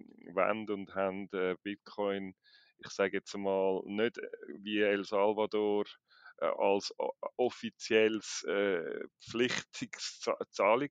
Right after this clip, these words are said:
gesetzliches Zahlungsmittel gemacht, aber immerhin wollen sie in den nächsten vier Jahren, äh, über tausend Händler und so, äh, in der Stadt Lugano onboarden. Sie wollen E-, Education machen zum Thema Bitcoin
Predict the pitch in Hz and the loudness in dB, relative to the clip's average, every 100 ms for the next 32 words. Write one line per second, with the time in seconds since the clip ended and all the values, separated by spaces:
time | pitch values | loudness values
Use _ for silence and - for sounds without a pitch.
0 | - - 110 - 113 - - 110 143 - | -2 4 4 4 -6 -4 2 2 0 -4
1 | 147 143 147 - 135 143 - - 113 117 | -6 -6 -8 -4 0 0 -2 2 6 6
2 | 120 113 98 120 123 107 120 123 120 110 | 6 2 2 0 -2 -2 -2 -2 -4 0
3 | 101 104 110 - 110 107 104 104 101 101 | 4 4 2 -6 -6 -4 -4 -2 -2 -2
4 | 104 - 104 - 104 101 104 95 98 104 | -4 -8 -14 -10 -4 -2 0 0 2 0
5 | - - - - - 101 101 95 110 - | -4 -20 -18 -18 -6 0 2 2 0 -6
6 | 117 - 107 110 - 104 - 92 92 110 | -10 -10 -10 -10 -10 -10 -8 -4 -4 -4
7 | 107 104 104 101 - 104 101 98 98 - | -6 -4 -4 -8 -4 -2 0 0 0 0
8 | 98 95 95 95 92 - 92 95 98 - | 0 2 2 2 0 -2 -4 -6 -8 -4
9 | 98 98 101 92 98 98 101 98 98 101 | -2 -2 -6 -2 0 0 0 -2 -2 -4
10 | 117 110 110 113 110 110 107 98 95 92 | -4 -4 -2 -4 -4 -4 -4 -4 -4 -2
11 | 95 101 - 98 98 - 95 101 120 - | -2 -2 -2 -2 -4 -2 2 2 2 -2
12 | 113 113 107 107 - 110 107 - 107 - | -4 -6 -2 -2 -2 -6 -8 -12 -8 -4
13 | 104 107 104 104 107 - - 98 101 | -2 -2 -2 -2 -4 -6 -2 0 -2